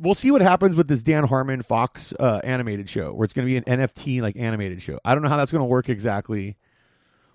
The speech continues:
but it's, like, the same kind of thing. It's like, you don't necessarily have to, like, a lot of people think an N F T has to just be a one unique thing, like this, like a,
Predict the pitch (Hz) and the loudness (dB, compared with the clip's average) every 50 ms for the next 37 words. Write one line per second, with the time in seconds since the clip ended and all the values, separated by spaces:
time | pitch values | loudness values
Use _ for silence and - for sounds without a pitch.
0 | _ _ - 143 143 - 170 156 - 180 165 - 170 - - 190 180 175 156 180 | _ _ 2 2 4 4 2 6 6 4 6 6 2 4 6 4 4 4 2 0
1 | 170 151 135 - 214 202 156 131 123 - 143 135 127 - _ _ _ _ _ _ | 0 0 0 0 0 -2 0 -2 -2 -2 -2 -4 -4 -6 _ _ _ _ _ _
2 | _ _ _ _ _ _ - 143 180 220 247 202 156 139 139 139 139 165 165 - | _ _ _ _ _ _ 4 4 6 6 6 2 0 -6 -8 -2 0 0 0 0
3 | - - - 180 170 143 135 123 101 143 151 160 - - - 131 131 123 - - | -4 -4 -2 -2 0 0 -2 0 0 0 0 0 -2 -6 -4 -4 -4 -4 -4 -4
4 | - 151 156 180 190 175 202 160 147 - - 180 175 151 135 139 139 131 - - | 0 2 4 4 4 2 2 0 -2 -2 -2 -2 -2 0 0 0 0 0 -2 -2
5 | - 139 123 127 131 - 139 120 - 143 143 127 113 104 101 120 127 123 120 117 | -2 0 0 0 0 -2 -6 -6 -4 0 2 2 2 2 2 2 0 0 0 0
6 | 113 113 117 113 107 - - - 143 120 104 101 107 104 - _ 120 107 - - | -4 -4 -2 -2 -4 -6 -2 -2 0 0 0 -2 -4 -4 -2 _ 0 0 0 -2
7 | - 131 117 - 120 107 101 | 0 0 0 2 2 -2 -2